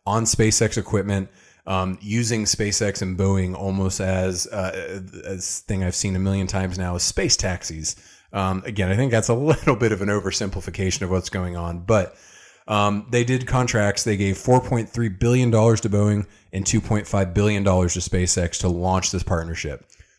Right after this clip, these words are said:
Um, significant amount of money, significant investment by the government. Um, so far in the early, uh, running, SpaceX definitely is doing better than Boeing is.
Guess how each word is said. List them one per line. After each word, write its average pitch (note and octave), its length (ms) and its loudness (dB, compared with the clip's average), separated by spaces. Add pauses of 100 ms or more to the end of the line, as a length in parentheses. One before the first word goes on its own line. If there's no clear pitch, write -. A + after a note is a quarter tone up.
(100)
Um, F#2+ 220 -2
significant C3+ 460 0
amount A#2 260 4
of G#2 240 -2
money, G#2 320 0
significant A2 560 -2
investment F#2+ 400 0
by F#2+ 100 0
the F#2 80 0
government. F#2+ 480 -2 (560)
Um, F#2+ 260 0
so D#3+ 280 2
far A#2+ 440 4
in A2 100 -2
the G#2 100 -4
early, A2+ 440 4
uh, G#2 100 6
running, G#2+ 340 4
SpaceX A2 600 0
definitely A#2+ 440 2
is G2 100 2
doing F#2+ 280 2
better F#2+ 240 0
than F#2+ 140 -2
Boeing G2 380 4
is. G2+ 220 -2